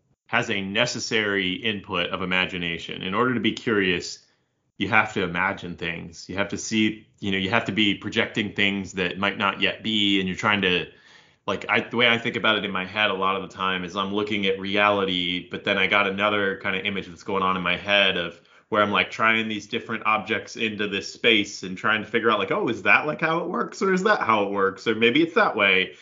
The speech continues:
And I'm always trying to hold these things loosely, right? Like, the, the situation, the space that I'm in, when I'm, especially when I'm in that naive state, just trying to understand things, it's like I'm constantly being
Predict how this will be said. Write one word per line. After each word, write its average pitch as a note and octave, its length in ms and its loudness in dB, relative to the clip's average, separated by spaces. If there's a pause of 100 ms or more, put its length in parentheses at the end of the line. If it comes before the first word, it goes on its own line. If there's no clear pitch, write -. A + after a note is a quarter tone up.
(140)
And D#3 80 2
I'm E3+ 60 4
always A3+ 200 6
trying D#3 140 6
to C#3+ 40 4
hold B2 240 -4
these A2+ 160 -4
things A2 480 -2 (160)
loosely, G2+ 680 -4
right? G2 280 0
Like, G2 300 -2 (360)
the, G#2+ 420 4
the G#2+ 400 2
situation, C3+ 880 0
the F#2+ 80 -8
space A#2+ 360 2
that B2+ 100 0
I'm F#2+ 140 0
in, B2 400 0 (240)
when B2 160 2
I'm, A2+ 180 0
especially C3 380 0
when C3+ 100 2
I'm B2 120 0
in A#2 80 0
that G2+ 160 0
naive G#2 400 0
state, A2 360 2
just - 140 -10
trying A2 160 -2
to G2+ 80 -2
understand G2+ 500 -4
things, D3 360 -2 (400)
it's A2 160 0
like D3+ 160 6
I'm C3 120 2
constantly A#2+ 480 -2
being G#2+ 220 2